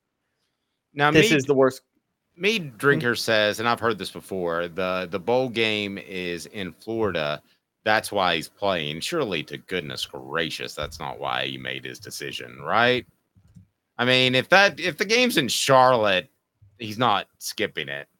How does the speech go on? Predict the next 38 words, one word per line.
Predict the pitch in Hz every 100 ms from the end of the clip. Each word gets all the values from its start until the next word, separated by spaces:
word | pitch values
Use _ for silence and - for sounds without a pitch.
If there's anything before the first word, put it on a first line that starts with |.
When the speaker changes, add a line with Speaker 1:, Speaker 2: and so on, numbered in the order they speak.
| _ _ _ -
Speaker 1:
right? | 127 220 302 311 285 - - _ _ _ _ - - _
That, | 208 311 -
that | 254 294
would | 190
be | 180
Speaker 2:
Uh, | 226 233 226 226 226 196 - - - - _ _ _ _ _ _ _ _ _ _ -
if | 180
the, | 214 -
you're | 220
saying | - 233
if | 185
the | 185
game's | 190 160
in | 147
Charlotte, | - 151 147 165 147
he's | 147 139
not | 147
skipping | - 160 147
the | 127
bowl? | 131 151 202 - _ _ _ _ _ _ _ _ _ _ _ _ _ _ - _
Speaker 1:
Right. | 160 139 160 101 64 - - _ _ _ _
No, | 160 190 -
I, | 170 185
no. | 202 190
With | 160 170 156
the, | 208 - - - 147
the, | 165
they're | 156 170
saying, | - 220 190
you | 170 170
know, | 156
he | 185
takes | - 180 151
pride | - 170 160
in | 147 123
playing | 135 135 120
in | 104
Florida, | - 120 90 64